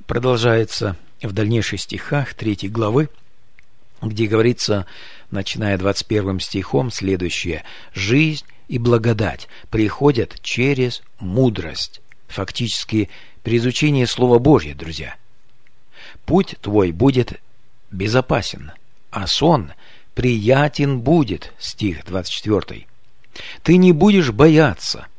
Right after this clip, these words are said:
Сегодня, друзья радиослушатели, к сожалению, в сердцах многих и многих людей царствует страх, как тень.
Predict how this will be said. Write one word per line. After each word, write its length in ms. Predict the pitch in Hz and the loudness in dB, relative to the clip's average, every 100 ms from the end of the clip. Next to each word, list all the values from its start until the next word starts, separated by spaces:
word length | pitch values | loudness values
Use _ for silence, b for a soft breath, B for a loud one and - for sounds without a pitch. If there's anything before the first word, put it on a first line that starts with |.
| - - - - - B B B | -16 -16 -16 -16 -16 B B B
Сегодня, 600 | - - 120 190 139 95 | -2 0 4 4 4 0
друзья 320 | 85 98 104 101 | 0 2 4 2
радиослушатели, 640 | 87 87 131 127 - 104 | 0 0 0 0 0 -2
к 80 | 101 | 0
сожалению, 720 | - 98 104 107 135 117 101 | 0 0 0 0 0 0 -2
в 60 | - | -2
сердцах 640 | 110 98 - 127 120 - | 0 -2 0 0 0 -2
многих 720 | 92 101 135 156 123 104 - | -4 2 6 8 6 -2 -2
и 60 | 101 | -2
многих 560 | 101 135 151 113 90 | 2 4 4 2 -2
людей 460 | 98 98 139 214 120 B B - | -2 2 4 4 2 B B -6
царствует 800 | - 190 101 - - 160 - | -4 0 0 -2 0 0 0
страх, 760 | - - - 190 113 - - - - - - | -2 -2 4 6 6 2 -10 -14 -16 -16 0
как 320 | 123 123 - | 0 0 -4
тень. 640 | - 185 196 120 69 - | -2 4 6 4 0 -10